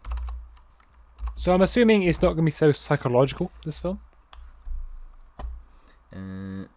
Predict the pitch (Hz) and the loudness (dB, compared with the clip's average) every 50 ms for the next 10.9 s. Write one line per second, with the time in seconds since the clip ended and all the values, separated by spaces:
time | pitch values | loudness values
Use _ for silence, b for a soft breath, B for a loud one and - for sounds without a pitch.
0 | _ - - - 135 131 123 117 117 127 120 113 117 139 165 170 - - - 127 | _ -6 -2 0 2 2 2 0 -2 -6 -6 -4 -2 0 0 0 0 -4 -8 -8
1 | 117 107 98 104 101 - - - - 95 92 95 - - _ _ _ _ _ 131 | -6 -6 -8 -10 -10 -12 -16 -16 -14 -14 -14 -16 -18 -20 _ _ _ _ _ -16
2 | 131 135 123 110 95 87 85 82 80 82 82 87 - - - - _ _ _ _ | -14 -12 -12 -12 -12 -12 -14 -14 -16 -18 -20 -20 -20 -20 -20 -20 _ _ _ _
3 | - - - - - 104 101 101 98 98 95 92 90 82 60 - 52 - - - | -20 -20 -20 -20 -18 -16 -14 -14 -14 -14 -14 -16 -16 -18 -18 -20 -20 -20 -20 -20
4 | 53 53 50 52 52 - - - - 107 - _ _ - 101 101 - - 101 98 | -20 -20 -20 -20 -20 -20 -20 -20 -20 -20 -20 _ _ -10 -8 -8 -8 -8 -8 -8
5 | 110 127 143 143 143 - 131 123 117 113 - 110 107 110 117 104 - 95 92 95 | -4 -4 -4 -4 -4 -4 -4 -4 -4 -6 -6 -6 -4 -4 -4 -6 -6 -6 -6 -6
6 | 101 104 - - - - 101 104 107 107 101 - _ _ - 104 117 117 - - | -8 -10 -12 -14 -12 -10 -8 -8 -8 -8 -12 -16 _ _ -8 -8 -8 -8 -10 -14
7 | - - 92 101 101 101 - - _ _ - 98 107 113 110 107 107 107 101 - | -14 -10 -8 -6 -6 -6 -8 -10 _ _ -6 -4 -4 -2 -2 -2 -4 -4 -4 -6
8 | - - 95 98 101 101 101 98 - - 98 95 95 95 98 95 92 - _ _ | -10 -10 -6 -6 -4 -4 -6 -8 -10 -10 -10 -10 -8 -8 -8 -10 -12 -14 _ _
9 | _ - - - - - 104 104 101 101 98 104 107 110 107 104 101 98 - - | _ -20 -20 -16 -10 -8 -6 -6 -4 -4 -4 -4 -4 -4 -4 -4 -6 -6 -8 -10
10 | 98 - - - 101 98 95 101 98 90 - 98 95 87 _ - 101 | -12 -10 -8 -8 -8 -6 -6 -6 -8 -8 -8 -10 -10 -10 _ -14 -14